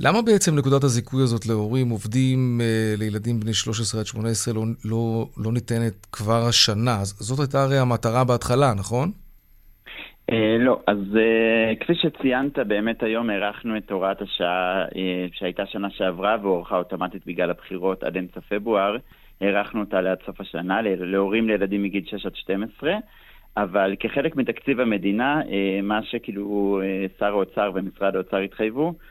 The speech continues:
Speaker 2: להביא תיקון שיגד-, שיגדיל את נקודת הזיכוי, גם יהפוך את ההוראה שעה לקבועה, וגם יגדיל את נקודת הזיכוי להורים לילדים מגיל שלוש עשרה עד שמונה עשרה, וזה יחול משנת המס אלפיים עשרים וארבע.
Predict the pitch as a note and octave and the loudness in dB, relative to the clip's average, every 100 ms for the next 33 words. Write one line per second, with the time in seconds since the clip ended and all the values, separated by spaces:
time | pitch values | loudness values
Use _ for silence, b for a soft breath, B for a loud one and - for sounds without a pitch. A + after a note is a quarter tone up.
0 | b b F#2+ G2 G2 B2 - G#2+ C#3+ C3 | b b 0 2 2 0 -4 -2 2 4
1 | C3 C3 b b - - A2 G2+ G2+ - | 2 0 b b -16 -2 2 4 4 2
2 | G#2 G2+ F#2 G2+ - G#2 G2+ G2+ B2+ C3+ | 2 2 0 -6 -4 0 0 0 0 0
3 | A#2+ A#2 A2+ A2 G2 - B2 A#2 A2 - | -2 -2 -2 -2 -6 -2 2 4 2 -4
4 | - G#2+ A#2+ B2+ G#2+ - A#2 A#2+ G#2 F#2 | -4 0 2 2 0 -2 -4 0 2 2
5 | G2 G#2 F#2 - - - - G2+ G2 G2 | 2 2 -2 -8 -20 -18 -2 0 2 0
6 | - F2 - A#2 F#3 C3 G#2+ A2+ A2 G2+ | -4 -6 0 2 2 0 0 0 -2 -2
7 | A#2+ A#2+ G#2+ G#2+ G#2 F#2+ F#2+ A#2 G#2 F#2+ | -2 -2 -4 -2 -2 -6 -2 0 2 2
8 | G2 G#2+ G2+ F#2+ F#2 G#2 G2 G2+ - G#2 | 2 0 0 0 0 -2 -2 -6 -4 -4
9 | G#2 F#2+ F#2 - F#2 F#2 A#2+ - F3+ G#3+ | -2 -2 -4 -4 -4 -2 -4 -4 -4 -4
10 | B B B B B F#2+ G2+ C#3 C3 C#3+ | B B B B B -4 2 2 2 2
11 | C3 A#2 B2+ A2+ A2+ G#2+ G2 G#2 G2+ F#2+ | 0 0 -2 0 0 -2 -2 0 0 -2
12 | - F#2+ F2 E2 D2+ | -4 -2 0 0 -4